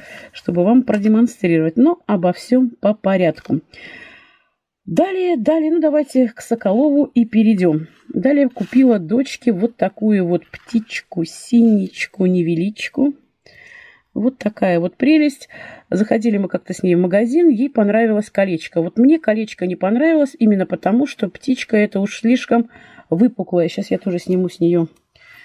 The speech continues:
бирочку. И сейчас посмотрим поближе. Вообще у Соколова снегири и синички — это просто вот,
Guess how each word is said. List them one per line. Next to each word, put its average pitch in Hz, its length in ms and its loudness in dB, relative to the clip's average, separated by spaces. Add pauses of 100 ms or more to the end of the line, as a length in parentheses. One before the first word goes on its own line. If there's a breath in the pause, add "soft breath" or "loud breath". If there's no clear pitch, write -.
(440 soft breath)
бирочку. 185 800 0 (720 soft breath)
И 254 120 -14
сейчас 220 300 -8
посмотрим 190 720 -4
поближе. 170 580 -2 (560 loud breath)
Вообще 311 520 -2
у - 140 -6
Соколова 247 640 0
снегири 202 760 0
и 208 140 -2
синички — 247 720 2
это 214 400 0
просто 196 460 -2
вот, 180 280 -2